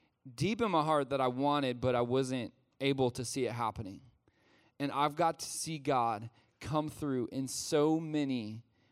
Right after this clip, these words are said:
ways in the last couple weeks with the transition into men's ministry and marriage ministry and doing some of these things. And I just wanna say,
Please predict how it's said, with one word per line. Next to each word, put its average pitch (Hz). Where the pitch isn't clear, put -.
ways 123
in 139
the 135
last 139
couple 160
weeks 135
with 127
the 143
transition 135
into 110
men's 151
ministry 151
and 117
marriage 151
ministry 151
and 123
doing 139
some 143
of 135
these 135
things. 135
And 151
I 165
just 269
wanna 262
say, 139